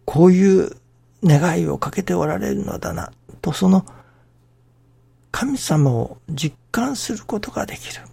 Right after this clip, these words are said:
師匠がまたのお言葉に、「触れば温かみを感じ、つつけば血が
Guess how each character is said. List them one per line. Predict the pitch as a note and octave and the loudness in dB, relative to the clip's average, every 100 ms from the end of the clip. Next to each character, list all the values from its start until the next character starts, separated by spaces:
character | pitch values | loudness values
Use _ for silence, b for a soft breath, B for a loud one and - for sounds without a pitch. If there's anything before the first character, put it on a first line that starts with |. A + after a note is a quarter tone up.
| _ _ _ _ _ _ _ _ _ - | _ _ _ _ _ _ _ _ _ -12
師 | - C3+ | -4 -4
匠 | - G2+ | -2 -4
が | A2 G#2 - - _ _ - | -4 -6 -6 -14 _ _ -2
ま | C3 | 0
た | C3 | 0
の | A#2+ C3+ | -2 -2
お | B2+ | -4
言 | C#3 C#3 | -4 -4
葉 | B2+ C3+ | -2 -2
に、 | C3+ - b b b b b _ _ _ _ _ | -2 -6 b b b b b _ _ _ _ _
「触 | - - C3 C#3 | -4 -2 2 2
れ | C3 | 2
ば | B2+ C#3 - | 0 0 0
温 | D3+ - - - | -2 -2 -2 -4
か | - G3 | -2 -2
み | G#3 - | -2 -4
を | B2 | -4
感 | - F#3 - | -4 -6 -6
じ、 | - - _ _ - | -12 -18 _ _ -10
つ | - | -8
つ | - | -6
け | - D3 | 0 0
ば | C#3 - - | 0 -6 -6
血 | - E3 | -2 0
が | E3+ | 0